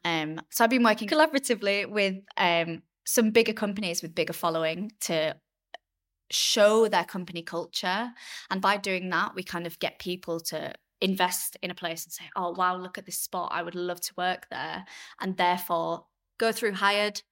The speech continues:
follow the company. And then when the company have a role available, a job application, straight away, these people are lined up and they get a ping with a notification saying, "Oh, this place is hiring. Go apply within two minutes," and you're sorted. But yeah, that's been, that's been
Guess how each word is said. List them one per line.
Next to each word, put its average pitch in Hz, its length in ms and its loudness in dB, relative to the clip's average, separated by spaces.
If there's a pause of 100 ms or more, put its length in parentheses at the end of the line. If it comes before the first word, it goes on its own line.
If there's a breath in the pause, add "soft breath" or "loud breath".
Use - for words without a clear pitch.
(140)
follow 240 300 4
the 196 80 -4
company. 185 580 -6
And 185 140 -4
then 180 140 -4
when 185 140 -6
the 185 60 -10
company 226 420 -6
have 185 340 0
a 185 80 -2
role 196 240 -2
available, 170 400 -2
a 170 60 0
job 170 200 -4
application, 165 640 -8 (240 soft breath)
straight 269 280 0
away, 185 440 2
these 190 160 0
people 180 320 -2
are 165 60 2
lined 160 360 -2
up - 300 -6 (140)
and 151 260 -6
they 160 80 -4
get - 140 -4
a - 100 -16
ping 156 300 -8 (240)
with 170 80 -14
a 160 40 -12
notification 160 460 -10
saying, 143 220 -12
"Oh, 339 240 -10 (360)
this - 120 -12
place 190 240 -2
is 233 100 -6
hiring. 247 520 -2 (100)
Go 185 320 0
apply 180 400 0
within 175 480 -6
two 202 160 -4
minutes," 170 440 -8
and 180 280 -10 (500 loud breath)
you're 214 100 -6
sorted. 220 320 -4
But 190 100 -2
yeah, 262 140 2
that's 240 240 -4
been, 214 440 -6
that's 220 160 -4
been 202 380 -8